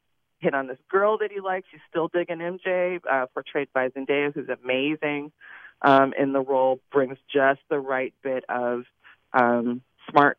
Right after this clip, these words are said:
girl, um, and teen angst, and I still want to be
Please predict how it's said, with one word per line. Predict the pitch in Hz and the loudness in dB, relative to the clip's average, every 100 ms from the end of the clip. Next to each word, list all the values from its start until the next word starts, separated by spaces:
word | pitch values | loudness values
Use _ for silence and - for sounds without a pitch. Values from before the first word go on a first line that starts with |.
| - | 0
girl, | 139 135 131 127 127 - _ _ _ - | 2 4 4 4 2 -4 _ _ _ -4
um, | 123 120 117 117 113 - _ - | -2 -2 -4 -6 -10 -14 _ -8
and | 135 120 120 120 117 - - | -6 -4 -4 -6 -10 -10 -4
teen | 147 135 | -2 -2
angst, | - 127 127 - - _ - | -4 -4 -6 -12 -20 _ -8
and | 123 117 113 117 - - | -4 -2 -2 -4 -6 -2
I | 131 - | -4 -4
still | - 135 123 | 0 0 2
want | 127 123 - - | -2 -2 -8 -14
to | 127 | -14
be | - 117 117 117 | -12 -8 -6 -6